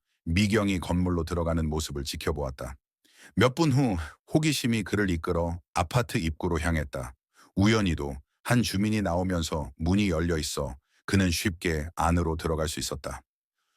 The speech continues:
로비의 우편함을 확인하자 미경의 이름을 찾을 수 있었다. 정미경, 아파트 삼백이 호.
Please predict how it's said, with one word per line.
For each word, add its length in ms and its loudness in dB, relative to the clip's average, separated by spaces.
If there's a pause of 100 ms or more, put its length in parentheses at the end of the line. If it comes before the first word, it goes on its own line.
(160)
로비의 380 4
우편함을 580 0
확인하자 680 -2 (260)
미경의 480 2
이름을 340 2
찾을 300 -4
수 140 -6
있었다. 460 -8 (640)
정미경, 680 2 (180)
아파트 460 0
삼백이 500 -2
호. 100 -8